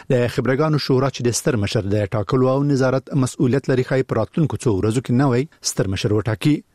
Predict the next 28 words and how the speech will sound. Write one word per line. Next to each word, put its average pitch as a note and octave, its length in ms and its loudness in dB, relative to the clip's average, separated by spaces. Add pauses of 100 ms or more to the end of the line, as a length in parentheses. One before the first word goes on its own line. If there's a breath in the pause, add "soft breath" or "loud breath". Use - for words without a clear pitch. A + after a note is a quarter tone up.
(120)
تر - 400 -4
هغې A#2+ 280 2
پورې A#2+ 220 2
به A#2 80 2
یوه A2 240 2
لنډمهاله G#2 560 0
واکمنه B2+ 420 0
شورا B2 320 2
په A#2+ 120 -2
رسمي B2 360 0
ډول G2+ 300 0
هیواد G#2 440 -2
اداره G2+ 240 0 (120)
کوي. A2+ 200 2 (380 loud breath)
په A#2+ 100 0
دې B2 140 6
شورا A#2+ 180 2
کې A#2 220 -2
ولسمشر G#2+ 560 0
مسعود - 340 -2 (140)
پزشکان، C3+ 500 0 (380 loud breath)
د C3 180 4
قضایي C3 260 2 (140)
قوې B2+ 540 2
مشر B2 340 -2
غلام G2+ 240 0
حسین B2+ 480 0 (220)
محسني A2+ 520 2